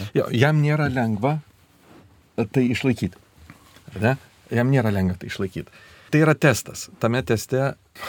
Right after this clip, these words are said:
Speaker 2: jis privalo vaidinti iki galo. Ir, na, natūraliai mes galim klausti, kur mes dar tai girdėjom. Dievas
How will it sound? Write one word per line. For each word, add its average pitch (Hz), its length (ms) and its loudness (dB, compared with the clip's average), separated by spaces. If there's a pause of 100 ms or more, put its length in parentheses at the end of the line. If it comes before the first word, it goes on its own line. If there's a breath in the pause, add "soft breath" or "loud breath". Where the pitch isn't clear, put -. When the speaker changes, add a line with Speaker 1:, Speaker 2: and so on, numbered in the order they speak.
(260 loud breath)
Speaker 2:
jis 127 160 -2
privalo 110 560 0
vaidinti 104 560 -2
iki 104 140 -8
galo. 95 400 -2 (1900 soft breath)
Ir, 113 340 4 (400)
na, 113 140 2
natūraliai 117 480 0
mes 107 160 0
galim 107 180 0
klausti, 110 400 -2
kur 135 200 -2
mes 113 180 0
dar 117 180 0
tai 113 160 -2
girdėjom. 101 600 -2 (1700 soft breath)
Dievas 135 640 -2